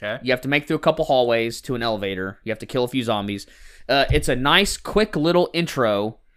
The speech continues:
Speaker 2: that teaches you the rules of the game. So then you make it down to the elevator, and you're in the roof of a mall, and you make it down to the atrium.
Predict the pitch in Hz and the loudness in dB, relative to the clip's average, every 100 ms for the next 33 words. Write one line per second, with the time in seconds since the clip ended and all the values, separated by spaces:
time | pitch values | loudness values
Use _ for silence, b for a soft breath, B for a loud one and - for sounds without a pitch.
0 | _ _ _ - 120 - _ _ _ - | _ _ _ 2 2 2 _ _ _ -8
1 | - 165 160 147 156 135 127 135 127 123 | -4 -4 -2 -2 0 0 0 0 0 -4
2 | 107 95 80 90 _ _ _ _ - _ | -4 -8 -10 -14 _ _ _ _ -20 _
3 | _ _ _ _ _ _ _ _ _ _ | _ _ _ _ _ _ _ _ _ _
4 | - 139 123 143 151 147 147 147 147 143 | -2 0 0 0 0 0 0 0 0 0
5 | 139 123 120 117 - 113 117 120 120 - | 0 2 2 0 -2 -6 -6 -4 -6 -4
6 | 113 110 123 127 117 113 107 98 95 b | -6 -4 -6 -6 -6 -2 0 0 -2 b
7 | b b b 117 117 117 - 113 113 - | b b b -6 -2 -4 -4 -4 -6 -6
8 | 104 110 110 98 82 | -6 -6 -6 -10 -12